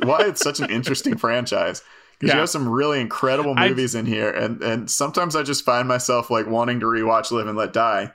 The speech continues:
Speaker 2: Yeah.
Speaker 1: knowing that it's awful. <laughs>
Speaker 2: I would say it's awful, but yeah, I, I get, I get, I get the idea.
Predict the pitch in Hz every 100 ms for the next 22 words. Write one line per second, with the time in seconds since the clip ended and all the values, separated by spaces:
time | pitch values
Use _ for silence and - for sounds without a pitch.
0 | _ _ _ - 147 147 120 117 110 104
1 | 107 120 123 - - 196 147 - - -
2 | - - - - - - 214 - - 240
3 | 494 392 202 - 214 226 214 - 135 117
4 | 160 185 170 143 160 156 151 160 - 147
5 | 156 - 139 143 143 131 120 110